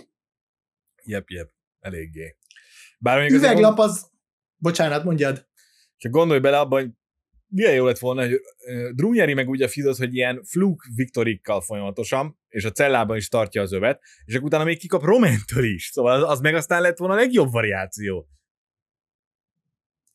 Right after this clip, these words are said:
Speaker 1: Ahhoz képest még egész jól sült el ez a, izé, adok-kapok Ortonnal.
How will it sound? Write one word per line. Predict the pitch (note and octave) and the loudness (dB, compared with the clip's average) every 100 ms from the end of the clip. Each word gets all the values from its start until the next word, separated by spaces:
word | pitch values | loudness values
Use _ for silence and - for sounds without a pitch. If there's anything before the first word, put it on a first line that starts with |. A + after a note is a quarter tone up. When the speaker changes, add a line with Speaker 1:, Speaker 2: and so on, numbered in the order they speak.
| - G3 - _ _ _ - _ _ | -20 -20 -20 _ _ _ -20 _ _
Speaker 1:
Ahhoz | D3+ F3 | 2 2
képest | - F#3+ G3 E3+ | 2 0 0 -4
még | F3 F#3 | -6 -4
egész | E3+ F3+ F#3 | -2 -2 2
jól | G#3 | 2
sült | E3+ - G#2+ G#2+ | 2 0 -2 0
el | G#2 | 0
ez | G#2 | 0
a, | A2 | 0
izé, | G#2 G2 G#2 | 0 -2 -4
adok-kapok | G2+ G#2 G2 G#2+ G2 F#2 | -4 -4 -2 -4 -4 -6
Ortonnal. | G2+ F2 F#2+ F2+ F2 E2+ | -6 -6 -8 -10 -10 -12